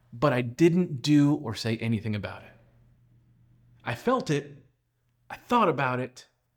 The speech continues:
but had no outward reaction to it at all. Well, a lot of people would probably think I was crazy, that there was something wrong with me. May-,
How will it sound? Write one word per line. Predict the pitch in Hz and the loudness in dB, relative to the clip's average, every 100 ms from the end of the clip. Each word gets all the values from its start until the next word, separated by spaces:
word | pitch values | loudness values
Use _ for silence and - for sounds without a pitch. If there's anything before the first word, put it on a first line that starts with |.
| _ _ | _ _
but | 147 - | -4 -2
had | 131 120 | -4 -2
no | 127 147 143 147 - | 0 2 4 2 2
outward | 139 139 135 123 | 0 0 0 2
reaction | 123 113 110 127 113 | 2 0 -2 -4 -4
to | 113 | -4
it | 101 | -6
at | 101 | -8
all. | - _ _ _ _ _ _ _ _ _ _ _ _ | -10 _ _ _ _ _ _ _ _ _ _ _ _
Well, | - 165 | 4 6
a | |
lot | 190 | 6
of | 254 | 2
people | 196 190 - 180 | 0 -4 0 0
would | 160 | 0
probably | 170 180 160 | 0 2 2
think | 170 | 2
I | 156 | 0
was | 131 | 0
crazy, | - 160 220 147 | 2 4 4 2
that | 123 | 2
there | 139 | 2
was | 135 | 2
something | 170 127 | 0 2
wrong | 117 190 240 | 4 4 4
with | 160 | 0
me. | 120 | 0
May-, | 135 | 0